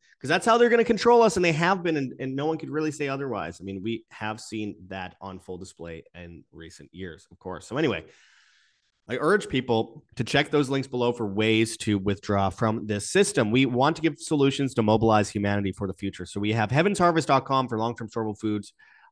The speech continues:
uh, that are non-G M O. We have heirloom seeds. We have water filtration and storage. We have books on how to get started. Use code wham,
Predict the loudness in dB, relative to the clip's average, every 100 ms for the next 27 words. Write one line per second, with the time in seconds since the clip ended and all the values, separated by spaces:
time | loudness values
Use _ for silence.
0 | -4 0 2 0 -2 2 4 4 2 2
1 | 2 2 2 -2 -4 -2 -2 -2 -4 0
2 | 0 0 -4 -2 -2 -2 -2 -6 -4 -6
3 | -4 -6 -2 0 2 0 0 -2 0 -2
4 | -2 0 2 2 0 0 2 2 0 0
5 | 0 0 0 0 2 4 4 2